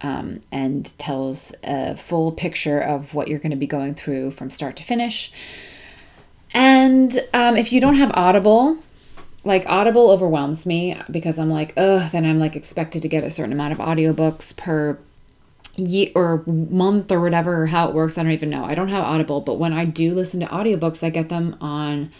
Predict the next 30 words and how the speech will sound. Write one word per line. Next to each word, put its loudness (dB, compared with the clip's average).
Apple -2
Books -10
'cause -8
you 0
just -6
buy -4
it -2
outright -8
and -12
it's, -16
like, -8
you -2
know, -6
fifteen-ish -8
dollars. -14
Um, 2
so 0
if -4
you 0
have -2
not 2
listened -2
to -6
my 0
book -8
and 2
you've 4
been 0
considering -4
it -12